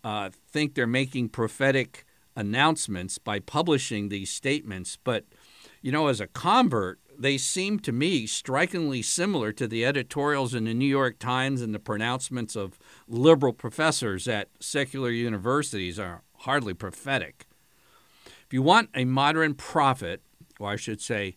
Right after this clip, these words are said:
prophetess, look at Mother Angelica. The cardinal, who spent six hundred and sixty million dollars to avoid being convicted of covering up clergy sex abuse,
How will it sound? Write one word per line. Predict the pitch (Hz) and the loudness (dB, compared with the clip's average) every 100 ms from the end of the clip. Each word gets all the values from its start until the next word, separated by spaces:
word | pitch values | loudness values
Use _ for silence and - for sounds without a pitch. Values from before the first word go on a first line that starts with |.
| _ | _
prophetess, | - 127 117 98 - 170 95 92 - - - _ _ _ _ | -2 0 0 -6 -6 -4 -2 -4 -8 -10 -14 _ _ _ _
look | 151 170 | -2 0
at | 190 | 0
Mother | 143 135 135 | 2 2 4
Angelica. | 127 117 110 120 113 - 87 - - _ _ _ _ _ _ _ _ _ _ _ _ _ | 2 0 0 0 0 -4 -10 -14 -20 _ _ _ _ _ _ _ _ _ _ _ _ _
The | 120 131 | -4 -4
cardinal, | - 175 185 170 107 82 120 - _ _ _ | 2 6 6 4 -2 -4 -10 -14 _ _ _
who | - 160 | 2 4
spent | 156 - 156 123 | 4 2 0 2
six | - - 220 - | 0 0 0 0
hundred | 185 185 175 165 | 2 2 2 -2
and | 127 | -2
sixty | - 196 190 - 175 | -2 -2 -4 -4 -4
million | 143 160 170 165 143 | 0 0 2 0 0
dollars | 127 131 139 101 82 - | 2 4 4 2 -4 -8
to | - 127 | -2 0
avoid | 104 90 92 101 123 160 147 139 135 143 131 - - - | -2 -6 -12 -4 2 4 4 2 0 -2 -4 -16 -20 -10
being | 120 135 131 | -4 -2 -2
convicted | 131 104 123 147 147 139 - | -2 0 0 0 0 -4 -4
of | 104 98 | -10 -10
covering | - 151 143 131 127 | -2 0 2 0 0
up | 117 | -4
clergy | - 139 131 110 104 | -4 0 0 0 -6
sex | 92 - 165 - 113 | -6 -4 -4 -4 -8
abuse, | 92 92 92 - | -6 -8 -8 -8